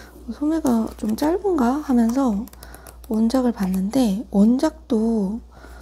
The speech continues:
소매가 별로, 원작도 소매가 별로 안 길더라고요. 이렇게 하면 여기 이렇게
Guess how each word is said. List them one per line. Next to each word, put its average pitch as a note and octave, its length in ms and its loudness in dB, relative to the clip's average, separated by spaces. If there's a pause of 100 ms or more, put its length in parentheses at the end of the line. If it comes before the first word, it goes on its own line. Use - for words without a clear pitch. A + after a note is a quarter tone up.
(140)
소매가 C#4+ 680 2 (640)
별로, A#3 420 2 (4000)
원작도 A#3 520 4
소매가 D4+ 380 0
별로 F#3 580 -2
안 F#3+ 220 -2
길더라고요. G3+ 720 0 (840)
이렇게 - 300 -2
하면 C4 480 2 (680)
여기 G3+ 300 -2
이렇게 G3+ 540 -4